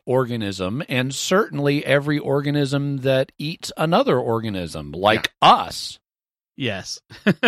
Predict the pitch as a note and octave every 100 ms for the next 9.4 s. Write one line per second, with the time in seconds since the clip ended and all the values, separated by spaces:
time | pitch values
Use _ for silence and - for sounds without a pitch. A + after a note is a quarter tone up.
0 | - A#3+ - _ _ _ - B3+ - A3
1 | A3 D4 D4 E4+ A3 F#3+ A#3 F#3 F#3+ G3+
2 | F3+ D#3+ E3+ - F3 D3 - - E3+ D#3+
3 | - E3 E3 A3 A#3+ G#3+ F3+ - E3 -
4 | - - F#3 G3+ F#3+ D#3 E3+ - - A3+
5 | C4 B3+ G3 - F#3+ F3+ D#3+ E3 E3 -
6 | D3+ - _ D3 B2+ E3+ F3 E3 D#3+ E3
7 | D#3+ D3+ D3+ D#3+ D3 F3+ C#3+ C3 - _
8 | _ _ _ _ D#3 - _ D3 F#3 F#3
9 | F3+ F3 E3